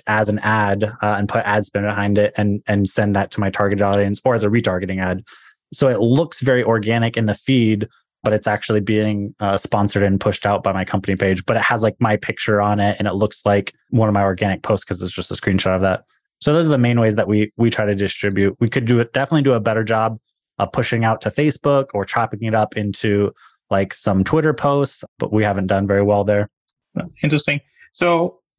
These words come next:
Speaker 2: your core message here is go deep on a channel and kind of, uh, build a community around it rather than going wide, spreading yourself too thin?
Speaker 1: Yeah, I would say so. I mean, I would definitely go deep on a channel or two.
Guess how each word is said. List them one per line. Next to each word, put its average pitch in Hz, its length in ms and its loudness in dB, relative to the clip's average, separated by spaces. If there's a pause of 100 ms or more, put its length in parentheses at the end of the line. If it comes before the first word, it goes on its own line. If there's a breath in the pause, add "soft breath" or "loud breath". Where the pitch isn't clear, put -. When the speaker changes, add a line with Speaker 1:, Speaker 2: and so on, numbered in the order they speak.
(140)
Speaker 2:
your 170 180 2
core 175 240 2
message 170 360 0
here 160 200 2
is 156 340 -2
go 160 100 4
deep 156 240 0
on 156 120 2
a 160 60 2
channel 147 380 0 (120)
and 147 140 -4
kind 139 140 0
of, 143 100 -2 (180)
uh, 131 260 0 (240)
build 151 140 0
a 151 40 0
community 147 380 -2
around 143 260 0
it 156 180 -2 (160)
rather 143 180 2
than 143 220 0
going 135 260 -4
wide, 135 300 0 (380)
spreading 147 300 -4
yourself 143 300 -2
too 147 100 0
thin? 147 300 -2 (720)
Speaker 1:
Yeah, 135 360 0
I 147 100 0
would 165 180 0
say 160 200 2
so. 143 220 0
I 135 40 2
mean, 131 360 0 (120)
I 131 80 0
would 135 140 2
definitely 160 280 0
go 156 120 2
deep 120 260 0
on 131 140 0
a 123 60 -2
channel 117 360 0
or 110 80 2
two. 113 460 0